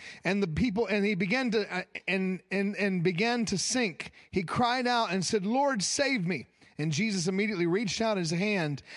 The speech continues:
and took hold of him, saying, "Oh, you of little faith, why did you doubt?" And when they had gotten into the boat, the wind ceased, and those in the boat worshipped him, saying, "Truly,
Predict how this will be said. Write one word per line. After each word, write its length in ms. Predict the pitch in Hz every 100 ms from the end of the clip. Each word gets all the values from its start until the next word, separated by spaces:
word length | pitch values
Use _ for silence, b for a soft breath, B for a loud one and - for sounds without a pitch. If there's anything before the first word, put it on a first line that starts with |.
| B
and 160 | 160 165
took 180 | 175
hold 300 | 156 226 240
of 80 | 180
him, 160 | 156 143
saying, 400 | - 208 185 180
"Oh, 360 | 180 214 226 220
you 240 | 190 220
of 80 | 202
little 180 | 208 202
faith, 460 | - 214 175 139 B B -
why 200 | 190 226
did 220 | 220 156
you 100 | 180
doubt?" 400 | 160 185 160 - b b b -
And 80 | 180
when 60 |
they 80 | 202
had 160 | 180 160
gotten 560 | 262 233 240 233 202 B B _
into 260 | 226 247 226
the 100 | 208
boat, 540 | 156 214 185 156 - b b b -
the 120 | 165
wind 360 | 190 240 240
ceased, 460 | 185 - 208 156 -
and 120 | 160
those 320 | 208 240 247
in 120 | 208 208
the 80 |
boat 280 | 156 208 196
worshipped 580 | 160 220 247 - 214 -
him, 180 | 202 170
saying, 400 | - 220 185 160
"Truly, 560 | - 233 247 247 254